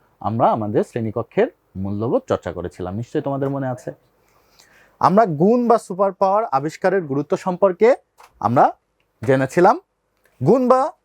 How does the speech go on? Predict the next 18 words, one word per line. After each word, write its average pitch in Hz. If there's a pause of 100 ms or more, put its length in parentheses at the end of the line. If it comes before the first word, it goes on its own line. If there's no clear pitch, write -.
(120)
বৈশিষ্ট্যের 190
তালিকা 190
থেকে 151 (280)
ভালো 143
মন্দ 160 (180)
যাচাই 127
করে 131 (360)
বইয়ের 170
একটি 220 (180)
গাছের 131
পাতায় 170
সেটা 170 (420)
লিপিবদ্ধ 131
করেছিলাম। 131 (1080)
সর্বোপরি 143
আমরা 196 (340)
আত্মপর্যালোচনা 107
করেছিলাম। 90